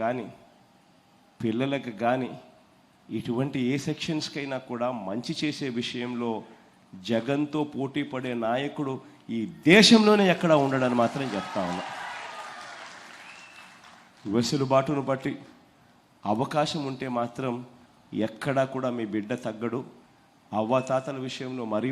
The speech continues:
ముఖ్యంగా అసలు తగ్గే అవకాశము, తగ్గే పరిస్థితి అసలు ఉండనే ఉండదని కూడా చెప్తా ఉన్నా. ఈ విషయాలన్నీ కూడా మీ అందరికీ ఎందుకు చెప్తా ఉన్నాను అని అంటే, రెండు వేల పద్నాలుగులో ఏం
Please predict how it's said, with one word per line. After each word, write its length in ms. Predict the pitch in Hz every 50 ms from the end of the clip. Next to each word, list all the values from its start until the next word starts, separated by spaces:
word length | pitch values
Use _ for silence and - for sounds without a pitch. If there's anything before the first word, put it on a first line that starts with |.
| 131 127
ముఖ్యంగా 380 | 117 123 - 120 113 113 110 101 98
అసలు 200 | - - 120 104 - -
తగ్గే 260 | 101 110 104 110 123 110 95
అవకాశము, 500 | 101 110 110 - 127 120 120 - 127 123 117 -
తగ్గే 240 | - 107 104 104 107 104 -
పరిస్థితి 380 | 101 101 110 - - 123 - 127 110
అసలు 200 | - 117 98 87 85 110
ఉండనే 280 | 127 143 143 151 143 127 117
ఉండదని 380 | 117 110 113 104 107 104 95 95 -
కూడా 140 | 92 107 - -
చెప్తా 280 | 95 82 - - 90 82 80 80
ఉన్నా. 160 | 85 90 - - - - - - - - - - - - - - - - - - - - - - - - - - - - - - - - - - - - 107
ఈ 40 | 101 92 110
విషయాలన్నీ 560 | 110 - - 135 131 131 127 127 127 127 123 123 -
కూడా 200 | 123 123 131 123 113 107 - - - - - - _ _ _ _ _ _ _ - 104
మీ 80 | 107 104 101 95
అందరికీ 340 | 104 113 123 131 131 127 131 131 127
ఎందుకు 220 | 120 123 131 123 127 - 131
చెప్తా 260 | 120 - - - 120 120 117
ఉన్నాను 240 | 117 117 117 117 113 110
అని 100 | 110 110 104
అంటే, 200 | 104 - 135 117 110 98 117 - - - _ _ _ _ _ _ _ _ _ _ _ _
రెండు 320 | - 98 113 117 120 135 139 139
వేల 160 | 139 135 131 127 123 -
పద్నాలుగులో 680 | 113 104 110 123 131 135 135 135 131 131 123 120 117 110 127 151 156 - - _ _ _ _ _ _ _ _ - 101 107 117 131
ఏం 100 | 151 165